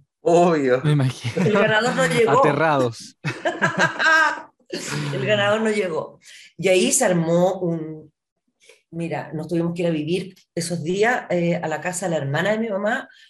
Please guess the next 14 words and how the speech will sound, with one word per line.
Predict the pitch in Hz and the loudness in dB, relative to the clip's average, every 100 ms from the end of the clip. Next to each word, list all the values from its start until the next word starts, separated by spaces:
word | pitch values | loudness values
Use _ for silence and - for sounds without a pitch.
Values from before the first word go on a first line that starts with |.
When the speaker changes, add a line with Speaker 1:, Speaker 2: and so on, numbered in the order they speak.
| _ | _
Speaker 3:
porque | - 175 - | -8 -6 -2
ahí, | 160 160 202 180 - _ | -2 -2 -4 -8 -14 _
ahí | 156 170 | -4 -4
se, | 170 196 - - | -4 -6 -10 -14
eh, | 165 139 - 143 - - - | -14 -12 -12 -12 -14 -20 -16
eh, | 127 - | -14 -6
periodistas, | 147 147 147 143 131 135 | -4 -2 -4 -8 -10 -10
los | 135 | -8
llamados | 131 135 143 | -8 -6 -8
a | 147 | -8
teléfono | 143 143 147 135 | -8 -8 -8 -8
no, | 135 123 | -8 -8
no | 131 139 | -10 -6
paraban, | 143 151 143 143 143 | -4 -2 -2 -2 -4